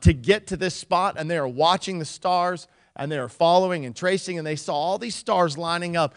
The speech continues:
and they line up right over Bethlehem. And they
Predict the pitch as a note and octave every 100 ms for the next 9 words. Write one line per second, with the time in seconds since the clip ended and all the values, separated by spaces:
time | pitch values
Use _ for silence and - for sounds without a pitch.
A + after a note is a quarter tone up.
0 | - - E3+ F3+ E3 F3 G3+ F#3+ D#3 E3
1 | F#3+ G#3+ A#3 - _ G#3+ G3 E3+ F#3 F3
2 | - D#3 D3 A#2+ A#2 G#2+ A2 F2 D#2+ _
3 | _ _ _ _ _ _ _ _ _ _
4 | _ _ _ _ _ _ _ _ G3 G#3+
5 | A3